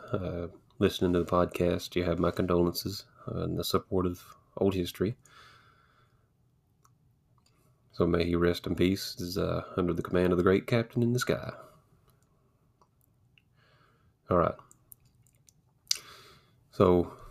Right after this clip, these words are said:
let's dive right in. Uh, before, actually, before I, in his honor, um,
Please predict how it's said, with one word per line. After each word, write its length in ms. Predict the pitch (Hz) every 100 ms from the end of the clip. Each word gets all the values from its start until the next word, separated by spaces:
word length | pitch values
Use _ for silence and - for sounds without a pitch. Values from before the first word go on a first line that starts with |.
| - -
let's 160 | 101 -
dive 280 | 92 90
right 180 | 87 87
in. 340 | 92 110 117 104 -
Uh, 420 | - 87 82 85 85 - -
before, 360 | - 98 87
actually, 340 | 92 92 - 87
before 380 | 95 98 92 90
I, 140 | 87 90 107 - - _ _ - - - - - - - _
in 120 | 110
his 140 | 107 104
honor, 380 | 92 92 92 - 98
um, 460 | 90 90 87 92